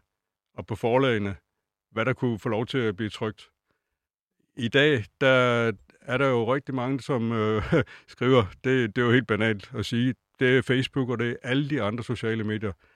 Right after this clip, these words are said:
Så min påstand, det er, at, øh, hvis noget, øh, findes og bliver sagt, så findes det også skriftligt, fordi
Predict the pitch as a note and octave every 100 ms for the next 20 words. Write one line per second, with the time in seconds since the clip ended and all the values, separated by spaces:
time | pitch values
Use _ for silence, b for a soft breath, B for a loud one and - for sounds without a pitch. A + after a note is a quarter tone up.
0 | _ _ _ - G#2+ A#2 - D#3 - C#3+
1 | B2+ C#3 A#2+ B2 D3 B2+ G2 - G2+ G2
2 | G2 A#2+ C#3+ E3 C#3 - - F#2+ F#2 G#2+
3 | A2+ _ _ _ _ _ - C#3+ F#3 F3
4 | A2 F#2 G2+ F#2 B2 C3+ - - A2+ A#2+
5 | A#2+ C3+ - G2+ G#2 - A#2+ B2 - G2+
6 | _ _ _ _ A#2 F#2+ C3+ A#2+